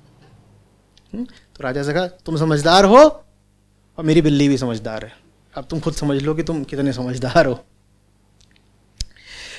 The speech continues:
पशु, पक्षी और मृग आदि सभी प्राणी समझदार होते हैं, मनुष्यों की समझ भी वैसी ही होती है जैसी उन मृग और पक्षियों की होती है।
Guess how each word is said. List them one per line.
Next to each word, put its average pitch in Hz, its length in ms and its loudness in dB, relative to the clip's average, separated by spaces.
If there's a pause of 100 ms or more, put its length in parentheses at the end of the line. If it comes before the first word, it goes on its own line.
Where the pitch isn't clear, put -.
(180)
पशु, - 240 6
पक्षी 214 640 0
और 226 320 2
मृग 226 400 8 (120)
आदि 208 360 4
सभी 196 320 2
प्राणी 208 320 4
समझदार 175 480 2
होते 147 240 -2
हैं, 208 260 4 (220)
मनुष्यों 214 580 6
की 277 220 2
समझ 233 340 6
भी 247 260 4
वैसी 208 420 4
ही 240 160 6
होती 208 380 4
है 208 200 4
जैसी 185 440 2
उन 208 200 0
मृग 202 360 4
और 196 200 2
पक्षियों 170 480 -6
की 156 120 -8
होती 120 360 -8
है। 104 180 -18